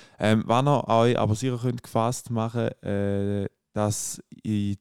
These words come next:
der, auch Dings, an der, am Open Air jemand für mich in die Presse springt und mit dem Mikrofon rumläuft,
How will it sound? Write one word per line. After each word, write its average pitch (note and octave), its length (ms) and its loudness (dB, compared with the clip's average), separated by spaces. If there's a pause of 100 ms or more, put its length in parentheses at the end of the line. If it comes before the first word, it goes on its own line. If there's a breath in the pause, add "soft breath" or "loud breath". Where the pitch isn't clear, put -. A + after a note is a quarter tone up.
der, F#2 460 -4
auch F#2+ 140 -4
Dings, D3+ 400 -4
an G#2 120 -2
der, G2+ 280 -4
am G#2 120 -4
Open B2+ 380 6
Air B2+ 380 2
jemand B2 400 -2
für A2+ 260 -2
mich B2 300 4
in B2 80 2
die A2 100 0
Presse B2 420 -2
springt B2+ 440 -2
und A2+ 100 -2
mit A2 140 -4
dem A2 120 2
Mikrofon A#2+ 460 -4
rumläuft, A#2+ 640 -2